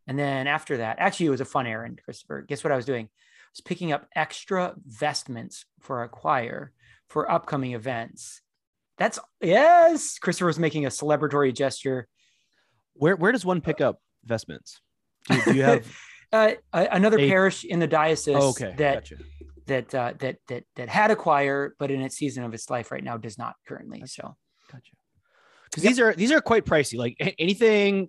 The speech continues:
Speaker 2: kind of designed and, and manufactured for a church,
Speaker 1: Yeah.
Speaker 2: uh, you can mark up, like, ten times. It's just
Speaker 1: Here's what we're gonna
Speaker 2: expensive.
Speaker 1: end up doing, though.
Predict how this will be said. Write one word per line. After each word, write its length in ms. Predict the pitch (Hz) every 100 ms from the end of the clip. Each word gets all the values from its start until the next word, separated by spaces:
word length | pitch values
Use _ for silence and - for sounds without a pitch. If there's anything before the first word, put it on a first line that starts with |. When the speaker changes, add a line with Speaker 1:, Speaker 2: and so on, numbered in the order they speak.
| -
Speaker 2:
kind 160 | 160 147
of 160 | 113 -
designed 480 | 131 123 127 135 143
and, 220 | 123 113 127
and 280 | 120 113
manufactured 480 | 120 117 127 123 -
for 120 | - 117
a 40 |
church, 420 | - 120 120 117 113 - - _ -
Speaker 1:
Yeah. 100 | 123
Speaker 2:
uh, 40 |
you 120 | 131
can 140 | 147 131
mark 260 | 127 127
up, 140 | 127 117
like, 260 | 117 107 _
ten 200 | 131 120
times. 420 | 113 90 82 - -
It's 140 | -
just 80 | -
Speaker 1:
Here's 200 | 240 254
what 100 | 285
we're 140 | 233 214
gonna 140 | 208
Speaker 2:
expensive. 20 |
Speaker 1:
end 100 | 196
up 100 | 196
doing, 320 | - 180 151 113
though. 340 | 110 110